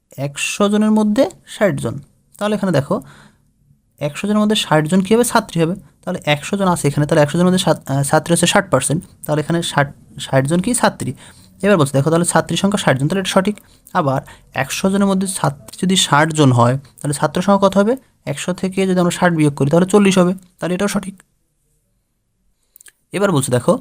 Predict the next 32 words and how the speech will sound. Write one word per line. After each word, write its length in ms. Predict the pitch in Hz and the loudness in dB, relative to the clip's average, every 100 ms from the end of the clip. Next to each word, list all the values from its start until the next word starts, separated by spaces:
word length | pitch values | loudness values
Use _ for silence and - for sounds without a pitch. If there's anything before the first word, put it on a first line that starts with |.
| - _ - | -6 _ -8
ছাত্র 340 | - 147 - 190 226 143 | -6 -8 -6 -6 -4 -6
ইস্টু 240 | 143 - 202 - | -8 -8 -10 -6
ছাত্রী 280 | 147 147 170 | -6 -6 -6
সমান 160 | 180 185 170 | -4 -2 -2
কত? 100 | 247 330 _ _ _ _ - | -2 -4 _ _ _ _ -6
তিন 120 | 147 | -6
ইস্টু 140 | 147 240 190 | -4 -6 -4
দুই। 140 | 127 170 - 208 | -6 -8 -6 -6
দেখো 200 | - 196 - _ | -4 -8 -10 _
তাহলে 180 | 165 165 | -6 -4
এখানে 160 | 156 170 147 | -2 0 0
দেখি 120 | 143 127 | 0 2
আমরা, 160 | 131 220 - _ _ _ _ | 2 -2 -6 _ _ _ _
তাহলে 240 | 151 147 220 - _ - | -6 -6 -6 -10 _ -14
ছাত্রী 360 | - 156 - 170 190 | -10 -10 -8 -8 -4
সংখ্যা 220 | 185 196 | -2 -2
হচ্ছে 220 | 190 - 247 - _ - - | -4 -4 -6 -6 _ -20 -14
ষাট, 440 | - 127 120 175 - - _ _ _ _ _ | -6 -2 0 -2 -4 -16 _ _ _ _ _
তো 80 | - 139 | -12 -6
এখানে 140 | 160 170 | -6 -4
ছাত্র 280 | 196 190 180 180 | -4 -4 -4 -6
ইস্টু 120 | - - | -4 -6
ছাত্রী 220 | 139 127 | -4 -2
বলছে, 200 | 120 - 208 - _ | -2 -2 -6 -8 _
তাহলে 180 | - 160 | -12 -4
উল্টো 160 | 202 143 117 | -2 0 -2
হবে। 120 | 117 - _ _ _ - | -4 -12 _ _ _ -10
তাহলে 120 | 131 | -10
ছাত্র 300 | - 147 143 170 | -6 -8 -4 -2
আছে 140 | 170 208 - _ - | -2 -4 -8 _ -8
চল্লিশ 440 | 143 139 175 269 - - _ _ - 123 | -2 0 0 -2 -6 -10 _ _ -8 -6
আর 100 | 123 | -4